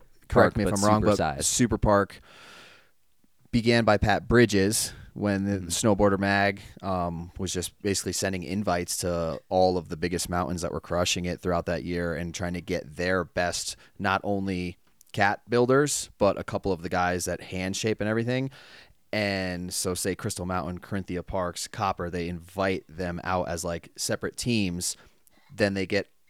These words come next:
Speaker 1: an entire resort to close off an area from the public where each mountain is able to build with their team their own specific feature or two features. And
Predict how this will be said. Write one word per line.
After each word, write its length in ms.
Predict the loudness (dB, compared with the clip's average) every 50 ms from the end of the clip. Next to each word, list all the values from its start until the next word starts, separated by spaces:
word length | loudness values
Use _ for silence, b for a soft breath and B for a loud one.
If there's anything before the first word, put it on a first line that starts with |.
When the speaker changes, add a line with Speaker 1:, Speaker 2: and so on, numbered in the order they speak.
| b b b b b -8
Speaker 1:
an 140 | -6 -4 -4
entire 580 | -4 -4 -6 -6 -4 4 6 8 8 8 8 6
resort 600 | 2 0 -2 2 4 6 6 6 6 4 0 -6
to 100 | -10 -8
close 240 | -4 -4 -4 0 0
off 200 | 0 0 0 -2
an 100 | -8 -10 -4
area 380 | 0 2 2 4 4 2 2 0
from 140 | -2 -6 -6
the 80 | -2
public 460 | -2 0 2 2 0 2 0 -2 -2 -2
where 340 | -2 0 0 0 -2 -4 _ _ _ _ _ _ _ _ _ _ _ _ _ _ _ -18 _ 0
each 220 | 2 2 2 2 2
mountain 460 | 2 4 4 4 2 -2 -4 -4 -8 B B B B B
is 160 | B -4 -2
able 300 | 0 0 0 0 0 -2
to 180 | -2 -2 -4 -4
build 500 | -6 -6 -2 2 4 4 4 4 2 2
with 160 | -2 -6 -2
their 200 | -2 -2 -2 -2
team 580 | -2 -4 -4 -2 -2 -2 -2 -4 -6 -8 -10 -12 -14 _ -4
their 280 | 0 2 4 4 4
own 220 | 2 0 -2 -2 -4
specific 480 | -6 -6 -4 -2 -2 -2 -2 -4 -8
feature 500 | -8 -6 -6 -4 -4 -2 -2 0 0 0
or 220 | 0 0 -2 -2 -2
two 220 | -2 -4 -6 -6
features. 580 | -4 -4 -4 -4 -4 -4 -4 -4 -4 -4 -4 -4 -4
And 440 | -6 -4 -4 -4 -4 -6 -8 -8